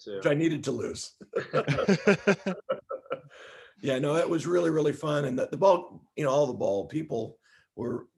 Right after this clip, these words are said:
Speaker 2: close knit. We all ate lunch together, and, uh,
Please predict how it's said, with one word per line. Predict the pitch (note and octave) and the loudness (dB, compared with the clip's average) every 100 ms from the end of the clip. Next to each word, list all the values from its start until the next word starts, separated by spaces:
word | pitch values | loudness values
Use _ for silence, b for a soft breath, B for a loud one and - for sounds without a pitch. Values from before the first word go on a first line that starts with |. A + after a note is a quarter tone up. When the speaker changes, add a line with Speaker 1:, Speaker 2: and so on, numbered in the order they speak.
| _ _ - | _ _ -4
Speaker 2:
close | D#3 D3 D3 | 0 0 0
knit. | C#3+ C3+ - | 0 0 0
We | A#2 | -4
all | - | -6
ate | - - | -6 -6
lunch | C#3 C3+ | -6 -6
together, | C#3+ C#3 C3 C3 C3 B2+ | -4 -2 0 0 0 0
and, | A#2 G#2 b b b b | -4 -8 b b b b
uh, | G2+ G2+ | -6 -6